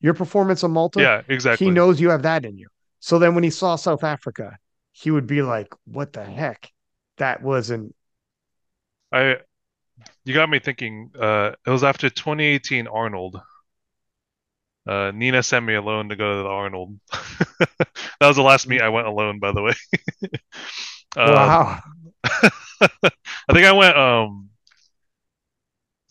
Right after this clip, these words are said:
Speaker 2: six for nine.
Speaker 1: Oh,
Speaker 2: Is that weird? Is that
Speaker 1: shit.
Speaker 2: even weird to, like, say right now?
Speaker 1: Uh, that is
Speaker 2: Uh,
Speaker 1: crazy for me to hear that from you,
Speaker 2: I
Speaker 1: but that
Speaker 2: think
Speaker 1: was
Speaker 2: I
Speaker 1: a
Speaker 2: went
Speaker 1: different
Speaker 2: six for
Speaker 1: Jonathan
Speaker 2: nine.
Speaker 1: Keiko.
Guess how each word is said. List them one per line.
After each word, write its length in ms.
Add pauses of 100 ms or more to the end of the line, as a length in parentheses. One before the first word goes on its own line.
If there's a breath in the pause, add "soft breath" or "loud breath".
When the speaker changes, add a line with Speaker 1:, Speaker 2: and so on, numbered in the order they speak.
(140)
Speaker 2:
six 220
for 120
nine. 240 (1500)
Speaker 1:
Oh, 420 (160)
Speaker 2:
Is 100
that 140
weird? 380
Is 100
that 100
Speaker 1:
shit. 60
Speaker 2:
even 200
weird 180
to, 60
like, 160
say 220
right 160
now? 200 (360 soft breath)
Speaker 1:
Uh, 180
that 260
is 140
Speaker 2:
Uh, 200
Speaker 1:
crazy 460 (100)
for 120
me 120
to 120
hear 260
that 260
from 240
you, 80
Speaker 2:
I 60
Speaker 1:
but 140
that 100
Speaker 2:
think 20
Speaker 1:
was 100
Speaker 2:
I 20
Speaker 1:
a 40
Speaker 2:
went 100
Speaker 1:
different 200
Speaker 2:
six 60
for 160
Speaker 1:
Jonathan 0
Speaker 2:
nine. 180
Speaker 1:
Keiko. 400